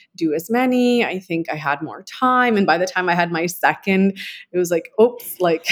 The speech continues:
<laughs> gonna squeeze this pouch into a bowl and this is, like, we're gonna call it a day." And so I think it just totally depends on, on the support that you have available and the type of baby that you have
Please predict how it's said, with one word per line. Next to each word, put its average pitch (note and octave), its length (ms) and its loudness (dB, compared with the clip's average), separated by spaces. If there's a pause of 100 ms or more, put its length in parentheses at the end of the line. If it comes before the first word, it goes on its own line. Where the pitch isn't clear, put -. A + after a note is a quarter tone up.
(120)
<laughs> - 180 -20
gonna G#3+ 160 2
squeeze B3+ 340 4
this A#3 200 2
pouch B3 280 4
into A3+ 280 4
a G#3+ 60 2
bowl G#3+ 260 6
and A3 140 4
this A3 160 4
is, F#3+ 280 2 (280)
like, G3 120 6
we're G3+ 160 0
gonna G#3+ 220 2
call G3+ 220 6
it G3+ 80 2
a G3+ 80 2
day." F3+ 460 4 (380)
And F3 320 0
so D3+ 500 -4 (140)
I F#3 60 0
think G3 200 0
it F#3 140 0
just - 300 -6 (100)
totally D3+ 340 -2
depends - 520 -18
on, B2 260 -14 (300)
on C3+ 460 -16 (440)
the F3 100 -6
support E3+ 480 -6
that C#3+ 180 -4
you D#3 80 -4
have D3 240 -6
available C#3+ 720 -8
and F3 280 -2
the E3+ 80 -6
type - 260 -12
of D3 140 -12
baby C#3 400 -12
that B2+ 180 -10
you D#3+ 140 -8
have - 320 -18